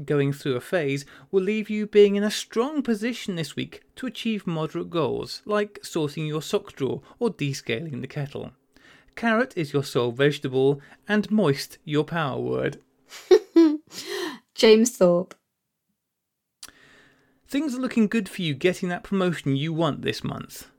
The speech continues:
Speaker 1: unless nil wind blows no good, in which case you'll get fired. Jaunty is the angle for hat wearing,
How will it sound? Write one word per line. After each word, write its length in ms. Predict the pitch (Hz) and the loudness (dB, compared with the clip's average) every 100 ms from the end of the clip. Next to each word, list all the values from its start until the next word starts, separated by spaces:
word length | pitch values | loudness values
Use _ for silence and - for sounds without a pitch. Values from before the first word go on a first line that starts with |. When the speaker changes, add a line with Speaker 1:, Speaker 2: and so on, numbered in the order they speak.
| _ | _
Speaker 1:
unless 460 | 156 151 147 151 - | -4 0 0 0 0
nil 260 | 160 156 139 | 2 4 6
wind 260 | 135 123 | 4 2
blows 360 | 143 135 131 135 | 2 4 4 0
no 180 | 123 123 | -4 0
good, 320 | 180 185 180 _ _ | 2 2 -2 _ _
in 140 | 214 196 | 4 4
which 240 | 226 - | 2 0
case 340 | - 135 139 - _ | 0 0 -2 -8 _
you'll 120 | 175 | -4
get 200 | 170 165 | -4 -4
fired. 480 | - 151 127 123 - _ _ _ _ _ - - | -6 -6 -6 -8 -14 _ _ _ _ _ -20 -8
Jaunty 460 | 190 294 269 220 214 | -4 0 0 0 0
is 180 | 180 | -2
the 120 | - 151 | -4 -6
angle 280 | 165 156 | -6 -6
for 120 | 147 135 | -6 -6
hat 240 | 185 233 | -6 -2
wearing, 440 | 202 196 196 202 | 0 2 0 -2